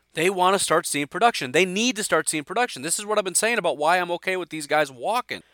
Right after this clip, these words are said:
'Cause we're not getting production out of all these first and second round guys that we keep drafting. We're just not getting any production out of it. So let's let a guy like this, who has been able to groom talent into being some of the best safeties the N F L has ever seen,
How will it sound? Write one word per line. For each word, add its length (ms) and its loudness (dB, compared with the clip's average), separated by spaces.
'Cause 140 -8
we're 120 0
not 320 8
getting 200 0
production 480 0
out 120 6
of 80 -2
all 120 4
these 160 -4
first 320 -2
and 100 -6
second 260 0
round 180 -2
guys 220 6
that 80 -4
we 100 -8
keep 260 -10
drafting. 760 -2
We're 80 -8
just 160 -2
not 180 4
getting 180 -2
any 120 -2
production 480 0
out 180 2
of 80 -14
it. 200 -20
So 140 -6
let's 220 6
let 140 2
a 40 0
guy 180 4
like 200 2
this, 280 2
who 180 -8
has 340 -2
been 100 -4
able 240 2
to 80 -4
groom 540 -6
talent 600 -2
into 280 -4
being 200 -2
some 160 -2
of 40 -6
the 60 -4
best 320 4
safeties 460 -4
the 80 0
N 100 -2
F 80 -8
L 140 2
has 120 -4
ever 200 -2
seen, 560 -8